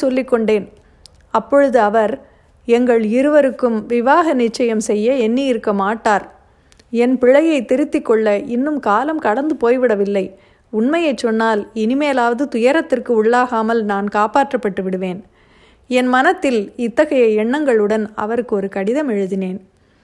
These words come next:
அந்த கடிதம் இப்படித்தான் இருந்தது. நான் பிரைட்டனில் உங்களை சந்தித்ததிலிருந்து நீங்கள் என்னிடம் அன்புடன் இருந்திருக்கிறீர்கள். தாய் தனது மகனை கவனிப்பது போல என்னை கவனித்தும் வந்திருக்கிறீர்கள்.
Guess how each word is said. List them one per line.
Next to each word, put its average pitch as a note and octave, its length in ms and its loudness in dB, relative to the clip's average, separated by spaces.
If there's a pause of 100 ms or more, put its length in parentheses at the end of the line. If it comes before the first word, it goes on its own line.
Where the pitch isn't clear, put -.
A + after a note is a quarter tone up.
(260)
அந்த G#3+ 260 -2
கடிதம் G#3+ 540 -2 (120)
இப்படித்தான் A3+ 580 -4
இருந்தது. F#3 600 -8 (680)
நான் B3 380 2
பிரைட்டனில் D#4+ 520 2
உங்களை A#3+ 480 2
சந்தித்ததிலிருந்து A#3+ 840 2
நீங்கள் A#3+ 340 0
என்னிடம் A3 440 0
அன்புடன் A#3+ 460 0
இருந்திருக்கிறீர்கள். A3+ 920 0 (640)
தாய் C#4+ 360 4
தனது B3 320 0
மகனை C#4 380 0
கவனிப்பது B3 520 2
போல B3+ 560 2
என்னை G#3+ 300 -2
கவனித்தும் A#3+ 560 -2
வந்திருக்கிறீர்கள். A#3 800 -2